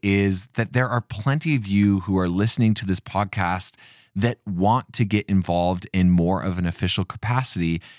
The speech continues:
And so starting to think through some of these questions early on can really set you up for success. And finally,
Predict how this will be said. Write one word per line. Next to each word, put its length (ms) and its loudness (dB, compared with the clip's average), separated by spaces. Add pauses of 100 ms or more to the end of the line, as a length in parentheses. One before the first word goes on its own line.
(140)
And 140 0
so 300 2
starting 440 0
to 100 4
think 360 0
through 240 2
some 220 2
of 40 4
these 140 2
questions 560 -2 (340)
early 380 4 (100)
on 480 0 (300)
can 240 2
really 260 2
set 220 -2
you 180 2
up 240 -4
for 300 -4
success. 680 -4 (600)
And 180 2 (100)
finally, 640 0